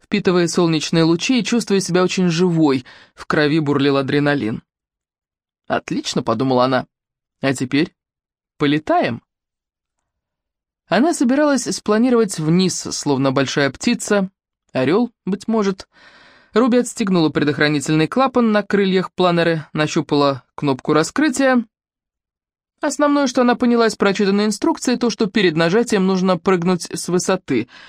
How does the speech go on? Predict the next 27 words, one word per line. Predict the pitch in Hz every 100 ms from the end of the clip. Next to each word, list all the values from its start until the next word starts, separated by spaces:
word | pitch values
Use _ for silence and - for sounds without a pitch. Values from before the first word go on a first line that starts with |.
| - _ _ -
Это | 160
важно. | 135 113 - 113 127 _ _ _ _ _ _ _ _ _ _ _
Проще | 151 127 - 135
сказать, | - 139 131 127
чем | - 139
сделать. | 131 120 101 82 - - _ _ _ _ _ _ _ _ _
Потому | - - 131
что | 131 127
это | 127
означало | 123 127 160 143
целиком | 131 127 131 127
и |
полностью | 127 214 175 139 -
довериться | 131 131 135 127 135
тому, | 127 135 139
что | - 135
крылья | 139 135 135
сработают. | - 151 156 151 120 - 113 - - _ _ _ _ _ _ _ _ _ _ _ _ _ _ _ _ _ _ -
Она | 139 139
отошла | 131 143 - 131
от | -
края | 143 135
обрыва | 139 220 196
примерно | 143 143 139 131 131
на | 139
двадцать | 135 139 135 -
шагов, | 160 180 269 -